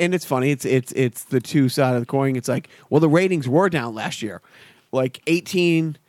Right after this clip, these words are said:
or, or nineteen of the twenty most watched programs <laughs> last year were still N F L, but they were down from the year before. So they're still the most watched thing out there. And is it people are watching less because of the kneeling, because of the pace of play, because,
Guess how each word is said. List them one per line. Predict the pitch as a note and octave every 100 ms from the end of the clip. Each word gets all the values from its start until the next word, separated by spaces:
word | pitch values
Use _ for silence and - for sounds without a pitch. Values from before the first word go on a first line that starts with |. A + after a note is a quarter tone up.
| _
or, | - C#3
or | C3+ C#3
nineteen | C#3 D#3+ D#3 E3 D#3+
of | C#3+
the | B2
twenty | - D#3
most | D3+ C#3+ C3+
watched | B2+ C#3 -
programs | - D3 D3+ F3 G3+ F3+
<laughs> | G3
last | F3 -
year | F#3+ F#3
were | D3+
still | - E3 C#3
N | D3+
F | C#3+ -
L, | D3 F3 C#4+ - - -
but | F3
they | F3+ D#3+
were | D3+ E3 E3 E3
down | D3 D3+ D3 C#3
from | D#3 C3+
the | C3
year | C3 A#2+
before. | A#2+ G3+ D#3
So | - F3+
they're | F3
still | - D4
the | A#3
most | G#3+ -
watched | G#3+ F#3+ -
thing | G#3 G3
out | D4+ A#3+
there. | C#3+ A#2+ - - - -
And | E3 E3
is | D#3
it | E3+ - - -
people | G3+ F#3+ F#3+ E3
are | - C#3
watching | C3 C#3+ D#3 D#3 C3+
less | C3+ C#3+ -
because | A#2+ C3 A2+
of | B2+
the | C3+
kneeling, | D#3 E3+ D#3 B2 A2+
because | A#2+ D3+ C#3+
of | D3
the |
pace | C#3 D#3 C#3+
of | A#2
play, | - E3+ D#3 C#3+
because, | A#2 A#2+ D3